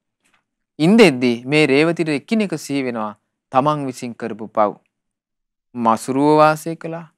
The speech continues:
දම්පැන් පිදුවේ නෑ. ඒ වගේම ශ්‍රමණ බ්‍රාහ්මණයන් තමන්ගේ නිවසට පිණුසිඟා වඩිද්දී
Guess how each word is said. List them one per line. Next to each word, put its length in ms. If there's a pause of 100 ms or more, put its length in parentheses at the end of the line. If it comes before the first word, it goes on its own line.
(580)
දම්පැන් 540
පිදුවේ 360
නෑ. 240 (840)
ඒ 120
වගේම 420 (420)
ශ්‍රමණ 400
බ්‍රාහ්මණයන් 540
තමන්ගේ 380
නිවසට 440 (1040)
පිණුසිඟා 520
වඩිද්දී 520